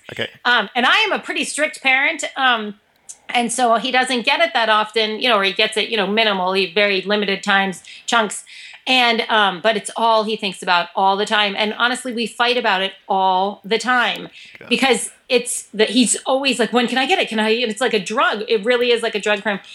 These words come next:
Speaker 2: So when we go on vacation and have our unplugged vacations, it's off the table. So he can't even ask for it because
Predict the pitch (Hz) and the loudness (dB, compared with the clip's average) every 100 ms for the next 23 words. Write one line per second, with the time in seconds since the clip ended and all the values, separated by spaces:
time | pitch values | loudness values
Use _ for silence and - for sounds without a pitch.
0 | - - 262 269 262 269 269 247 - 262 | -6 -2 0 0 0 0 0 0 0 0
1 | 247 226 208 220 214 220 240 240 233 220 | 2 0 2 0 0 0 -2 -2 -2 -2
2 | 208 208 277 - 208 - - - - - | -2 -2 -2 -2 -4 -6 -14 -8 -4 -2
3 | - 262 254 226 220 196 175 - - - | 0 0 0 0 2 2 0 -8 -10 0
4 | 240 220 196 _ _ _ _ _ - - | 2 2 0 _ _ _ _ _ -6 -2
5 | - 294 294 294 226 262 269 - 226 214 | 0 0 2 2 2 0 0 0 -2 0
6 | 247 208 | -2 -2